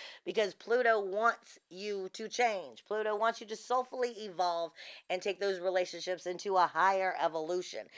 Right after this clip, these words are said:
But Ceres, which, which is, "You're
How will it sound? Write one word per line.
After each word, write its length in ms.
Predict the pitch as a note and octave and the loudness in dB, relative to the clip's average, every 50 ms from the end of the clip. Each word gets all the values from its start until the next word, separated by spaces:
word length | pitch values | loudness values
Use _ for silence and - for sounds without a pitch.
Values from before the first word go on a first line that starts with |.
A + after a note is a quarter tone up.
| - - - - _ _ D#3 | -16 -16 -16 -18 _ _ 2
But 340 | C#3+ G3 F#3+ F3+ F3+ E3+ - - - - - _ | 6 6 8 8 6 4 2 -4 -16 -20 -20 _
Ceres, 880 | - - - - F#3 F3 E3+ D#3 D3 C#3+ D3+ G3 A#3+ - - - - _ _ _ _ _ | -20 -18 -8 -4 -2 0 0 0 0 -2 -2 -4 -6 -10 -16 -18 -20 _ _ _ _ _
which, 140 | D#3+ E3+ D#3 | -10 -10 -6
which 280 | D3+ D#3 E3 D#3 - E3+ | -2 -2 -2 -2 -2 -6
is, 200 | E3+ D#3+ C#3+ C#3 - | -8 -8 -8 -10 -6
"You're 320 | D#3+ E3+ E3+ E3+ D#3 D3+ | -2 -2 0 0 -2 -4